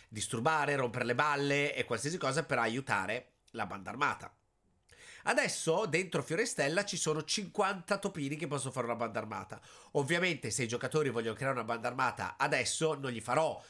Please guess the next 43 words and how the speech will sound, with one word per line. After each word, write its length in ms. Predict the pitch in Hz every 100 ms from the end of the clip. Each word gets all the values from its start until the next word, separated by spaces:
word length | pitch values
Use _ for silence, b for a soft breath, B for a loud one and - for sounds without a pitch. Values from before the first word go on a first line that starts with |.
| B B
aspettare 460 | 113 - 117 127 120
una 120 | 117
settimana 420 | 160 - 127 120
di 80 | 113
tempo 240 | 127 113
per 100 | 110
reclutarli, 520 | 110 117 110 110 101 98
sono 220 | 113 110
tutti 240 | 139 117
che 100 | 120
si 120 | 110
devono 180 | 127 123
salvare 300 | 120 120 120
le 100 | 110
chiappotte, 500 | 175 160 120 110 131
quindi 180 | 123 110
sono 140 | 117
i 40 | 107
primi 400 | 156 151 120 98 B B B
che 100 | 120
vogliono 320 | 117 113 107
unirsi 480 | 107 107 - 110 110
ai 140 | 113
giocatori. 540 | 101 107 - 104 85 85 B B
Bisogna 340 | - 143 165 151
solo 200 | 170 143
stare 200 | - 190
attenti 300 | - 120 135
che 100 | 131
sti 120 | 170
qua 140 | 139
dopo 220 | 110 101 127
non 160 | 113
ammazzino 440 | 98 98 - 113 101
Messi 220 | 95 90
e 40 |
Toulouse, 360 | 110 147 120 98
perché, 300 | 98 107 -
cioè, 160 | - - _ _ _ _ _ _ _ _ _ _ _ _ - _ -
magari 360 | 113 98 95 98
può, 280 | 123 78 -
può 180 | 110 98
succedere 640 | 113 - 101 98 98